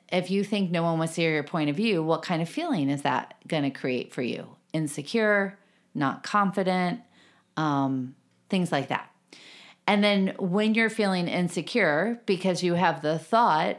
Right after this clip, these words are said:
"Nobody wants to hear my point of view," your actions are gonna be things like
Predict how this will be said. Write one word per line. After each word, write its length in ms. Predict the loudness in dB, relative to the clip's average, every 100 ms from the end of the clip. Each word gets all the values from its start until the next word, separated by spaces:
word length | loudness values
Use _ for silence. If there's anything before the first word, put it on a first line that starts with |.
| -6
"Nobody 360 | 0 0 2 0
wants 240 | 0 -2 -2
to 60 |
hear 140 | -2 0
my 120 | -2
point 280 | -2 -2 0
of 80 |
view," 480 | 0 2 2 2 -2 -8 _ _ _
your 160 | 2 2
actions 500 | 4 2 0 -4 -2
are 80 | -2
gonna 180 | 0 0
be 400 | 0 0 0 -2
things 460 | -4 -4 -2 -2 -2
like 400 | -2 -2 -6